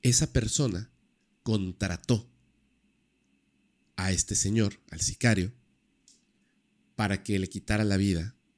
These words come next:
a un muchacho. Estaban en un billar. Él entró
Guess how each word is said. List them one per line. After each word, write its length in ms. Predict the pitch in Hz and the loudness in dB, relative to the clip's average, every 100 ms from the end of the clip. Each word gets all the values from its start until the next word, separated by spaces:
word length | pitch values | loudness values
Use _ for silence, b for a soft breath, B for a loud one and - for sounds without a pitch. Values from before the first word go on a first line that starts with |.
| _ _ - | _ _ -10
a 120 | 98 | -6
un 140 | 95 | -4
muchacho. 460 | 95 92 113 - - _ - - - - _ _ _ _ _ _ _ _ _ _ _ _ _ - | -4 -4 -4 -6 -12 _ -20 -20 -20 -20 _ _ _ _ _ _ _ _ _ _ _ _ _ -4
Estaban 440 | 120 - 135 143 | 0 2 2 2
en 120 | 110 | 2
un 140 | 110 104 | 0 -2
billar. 380 | 92 92 90 - _ _ _ _ _ _ _ _ _ _ _ _ _ _ _ _ _ _ _ - | -2 -4 -6 -8 _ _ _ _ _ _ _ _ _ _ _ _ _ _ _ _ _ _ _ 0
Él 180 | 123 | 2
entró 480 | 135 110 - 110 92 | 2 0 -2 -4 -4